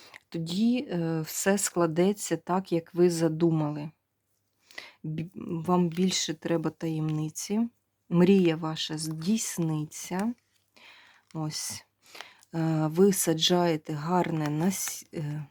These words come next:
насіння, ну, от, е, приймаючи це рішення, ви робите для себе гарне, е, майбутнє.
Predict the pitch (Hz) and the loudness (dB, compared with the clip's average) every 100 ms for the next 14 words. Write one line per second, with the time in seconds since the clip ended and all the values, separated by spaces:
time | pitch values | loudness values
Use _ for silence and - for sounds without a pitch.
0 | _ _ _ _ _ _ _ - _ _ | _ _ _ _ _ _ _ -20 _ _
1 | - - - _ - 202 - - 196 175 | -20 -20 -20 _ 0 0 0 2 4 4
2 | 156 180 160 160 - 165 156 - 180 185 | 2 0 0 -4 -8 -8 -8 0 6 6
3 | 175 175 175 - 160 - 175 214 247 - | 6 2 -4 -8 -10 -4 -2 0 -2 -4
4 | 160 156 180 - - - - 165 180 165 | -6 -6 -8 -14 -20 -20 -8 2 4 6
5 | 160 165 175 208 185 170 156 - 180 185 | 2 0 -4 -4 -4 -4 -4 -4 -4 -2
6 | 180 160 165 170 175 175 170 170 185 _ | -2 -4 -4 -4 -4 -4 -4 -4 -6 _
7 | _ _ _ - - _ _ - 160 160 | _ _ _ -20 -20 _ _ -10 -8 -6
8 | 160 160 - _ _ _ _ _ _ _ | -6 -8 -10 _ _ _ _ _ _ _
9 | _ _ _ _ _ _ _ - 175 175 | _ _ _ _ _ _ _ -2 4 4
10 | 165 139 - 135 143 | 2 -6 -8 -10 -8